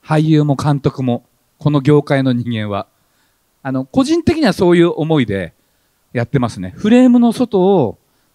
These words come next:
こうやって集中して、みんな大人すごい集中してるって言ってくれるけど、これを見ながら全然違うこと考えてたりする。それはよこしまなことじゃないよ。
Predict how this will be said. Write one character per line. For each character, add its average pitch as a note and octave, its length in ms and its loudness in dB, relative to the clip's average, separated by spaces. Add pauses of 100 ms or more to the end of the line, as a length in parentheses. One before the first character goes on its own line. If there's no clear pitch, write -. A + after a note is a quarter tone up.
こ C3+ 140 -8
う - 20 -4
や G#3+ 60 -6
っ - 40 -10
て G3+ 100 -6
集 G#3+ 200 -2
中 G#3+ 140 0
し - 60 -10
て、 G3+ 100 -2
み G3 100 -4
ん G#3 40 -4
な G#3 80 0
大 F3 100 0
人 G3 180 -2
す D#3+ 140 -12
ご G3+ 100 2
い F3+ 40 4
集 F3 140 -4
中 E3 100 -6
し - 60 -10
て F#3+ 100 -2
る F3 60 0
っ - 20 -4
て E3 100 -8
言 C#3 80 -8
っ - 20 -20
て D3 80 -8
く C#3+ 60 0
れ D#3 80 4
る D3 60 2
け B2+ 80 0
ど、 A#2+ 260 -2 (360)
こ - 120 -2
れ A#3 80 4
を A#3+ 80 2
見 A3+ 120 0
な B3 100 2
が A3 100 -2
ら C#3+ 240 -4 (120)
全 C#3+ 240 0
然 G#3 220 0
違 G3 100 -6
う - 40 -2
こ F#3 120 2
と C#3 60 -4
考 G2 200 -8
え F#2 60 -6
て - 80 -20
た - 80 -10
り E2+ 80 -12
す - 100 -20
る。 F#2+ 120 -14 (920)
そ G#3 60 0
れ A3+ 60 4
は A3 60 2
よ E3 140 4
こ F#3+ 100 -2
し A#3 100 -2
ま G#3+ 120 0
な G#3 80 0
こ G3 100 0
と F3+ 80 -6
じ C#3 80 -6
ゃ - 20 -6
な G#2 120 -8
い E2 60 -8
よ。 D2+ 100 -14